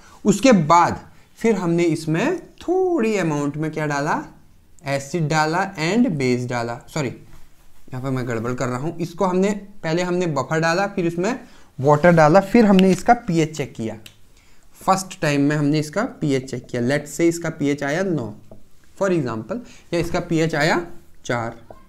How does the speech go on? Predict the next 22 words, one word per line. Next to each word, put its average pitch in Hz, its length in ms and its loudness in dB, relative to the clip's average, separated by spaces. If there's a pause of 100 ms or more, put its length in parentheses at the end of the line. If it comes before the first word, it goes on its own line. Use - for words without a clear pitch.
(120)
ठीक 139 140 -6
है। 190 160 -8 (1400)
अब 254 140 8
हमने 247 280 8
क्या 254 160 8
किया, 240 300 6 (1000)
अब 214 140 8
इसमें 208 220 0
हमने 196 280 0 (460)
थोड़ी 247 220 0
अमाउंट 156 380 0
में 208 180 -4
फिर 196 120 -2
से 208 120 -8 (100)
एसिड 123 340 -6
डाल 117 200 -6
दिया, 131 120 -6 (180)
एसिड 139 340 -6
भी 151 100 -2
डाल 147 260 -2
दिया 185 260 -4 (680)
या 190 220 4